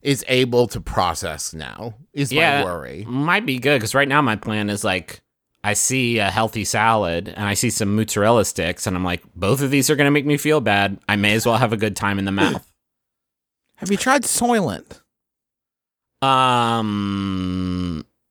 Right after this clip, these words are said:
Speaker 2: they named their company after the thing where they killed people to turn them into food.
Speaker 1: Spoilers!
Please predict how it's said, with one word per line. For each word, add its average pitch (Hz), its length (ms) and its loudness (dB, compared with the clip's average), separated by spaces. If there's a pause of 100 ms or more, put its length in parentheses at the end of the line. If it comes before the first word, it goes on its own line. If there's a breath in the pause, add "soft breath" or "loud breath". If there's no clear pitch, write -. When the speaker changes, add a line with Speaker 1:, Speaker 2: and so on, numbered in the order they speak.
(340)
Speaker 2:
they 147 220 2
named 262 300 4
their 196 260 2
company 151 960 -2 (680)
after 127 420 2
the 110 160 0
thing 120 680 -2
where 113 160 0
they 104 160 0
killed 120 440 0
people 110 320 -2
to 107 80 2
turn 110 280 2
them 101 140 2
into 90 220 0
food. - 440 -2
Speaker 1:
Spoilers! 349 960 0